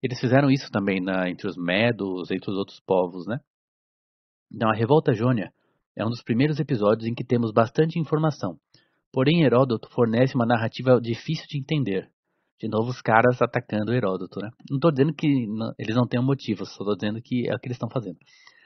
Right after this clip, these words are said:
Além disso, ele é bastante enviesado contra os gregos, sendo ele um dório hostil aos jônios que começaram a revolta. Além disso, suas fontes são de S-,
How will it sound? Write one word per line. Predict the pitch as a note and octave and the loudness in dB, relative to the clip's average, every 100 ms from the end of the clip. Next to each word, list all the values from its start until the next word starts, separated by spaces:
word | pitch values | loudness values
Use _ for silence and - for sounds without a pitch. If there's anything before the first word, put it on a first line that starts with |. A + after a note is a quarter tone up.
| _ _ - | _ _ 0
Além | A#2+ D#3 D#3+ | 2 2 2
disso, | B2+ D3+ - - _ - | 0 -2 -6 -20 _ -2
ele | B2 C3+ | 4 8
é | |
bastante | C3 B2 D#3+ D#3+ | 6 4 -2 2
enviesado | D#3 D3+ C#3 A2+ C3 C3 | 2 6 6 6 4 2
contra | - D3 D#3+ E3+ | 0 0 0 -4
os | B2 | 0
gregos, | A#2+ B2+ G#2+ - _ _ _ _ _ | 4 4 2 -10 _ _ _ _ _
sendo | - - C#3 C3+ B2 | -4 2 4 6 6
ele | C#3+ D#3+ - | 6 4 0
um | D#3 C3+ | -2 0
dório | A2+ B2 C3+ - | 6 6 6 2
hostil | A#2+ - - D#3+ | -2 -4 -2 2
aos | D#3+ B2 | 2 2
jônios | A2 C3+ D3+ - | 2 0 0 -6
que | |
começaram | - C#3+ A#2+ - C3 C#3 | -4 -2 0 2 2 2
a | |
revolta. | B2 C#3+ G#2+ G#2 - - _ _ _ _ _ _ | 2 0 2 0 -4 -16 _ _ _ _ _ _
Além | - C3+ D3+ | 2 4 2
disso, | A2+ E3 - | 0 -2 -2
suas | B2 A#2 | -4 -4
fontes | - B2 C3 - | -2 -2 -2 -2
são | B2+ | -2
de | B2+ | -2
S-, | C3 - | -6 -10